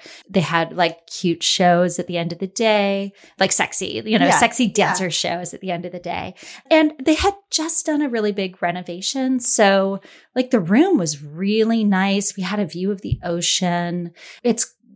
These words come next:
Speaker 1: kind of, it's not right in the middle of Ca-, downtown Cancun, but there's, like, a little peninsula
Speaker 2: Mm-hmm.
Speaker 1: where a lot of the resorts are on, and it's in that area of Cancun. So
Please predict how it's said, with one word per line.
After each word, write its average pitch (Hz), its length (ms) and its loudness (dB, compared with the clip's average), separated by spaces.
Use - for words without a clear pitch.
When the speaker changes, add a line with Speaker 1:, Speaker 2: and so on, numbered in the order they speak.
Speaker 1:
kind 285 320 2
of, 254 220 0
it's 240 140 -2
not 320 120 2
right 285 220 -4
in 220 100 0
the 196 80 0
middle 190 240 -2
of 240 160 -4
Ca-, - 120 -14
downtown 233 460 2
Cancun, 247 480 -4
but 233 100 -4
there's, 185 180 -4
like, 208 140 -8
a 226 60 -4
little 196 200 -2
peninsula 180 840 -2
Speaker 2:
Mm-hmm. 180 220 -4
Speaker 1:
where 180 120 6
a 175 80 4
lot 175 220 4
of 175 120 -4
the 175 140 0
resorts 165 640 -4
are 175 280 0
on, 165 260 -2
and 180 100 -2
it's - 280 -6
in 202 220 2
that 175 260 2
area 170 340 -4
of 170 100 -8
Cancun. 170 680 -8
So 214 540 2